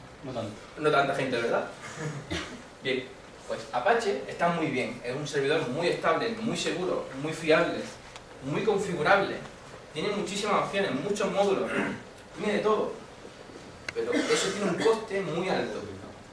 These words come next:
Speaker 2: Nginx es lo que se utiliza hoy en día. Antiguamente se utilizaba solo como frontal. Cuando tú tenías varios Apaches y querías poner un frontal delante para repartir, para balancear la carga entre los Apaches, ponías un Nginx delante.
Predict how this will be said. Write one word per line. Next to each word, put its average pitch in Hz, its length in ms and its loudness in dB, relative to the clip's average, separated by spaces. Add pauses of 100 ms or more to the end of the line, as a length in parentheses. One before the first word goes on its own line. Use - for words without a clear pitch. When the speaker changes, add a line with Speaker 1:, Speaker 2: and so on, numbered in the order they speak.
(1400)
Speaker 2:
Nginx 226 480 4
es 190 180 4
lo 190 80 4
que 180 60 2
se 180 80 0
utiliza 170 300 2
hoy 156 80 6
en 139 160 0
día. 107 100 -4 (1300)
Antiguamente 202 420 6
se 214 80 -2
utilizaba 196 360 6
solo 226 280 4
como 165 200 2
frontal. 123 500 2 (280)
Cuando 151 180 -2
tú 165 40 -2
tenías 180 260 2
varios 160 260 10
Apaches - 360 4 (200)
y - 40 -12
querías 135 220 -2
poner 156 200 2
un 151 80 -2
frontal 139 380 4
delante 156 420 2 (680)
para - 180 4
repartir, - 480 -2
para 123 140 6
balancear 123 500 6
la 165 100 6
carga 170 220 6
entre 160 160 0
los 113 100 4
Apaches, - 380 2
ponías - 240 -2
un 143 80 0
Nginx 147 200 -4
delante. 104 300 -2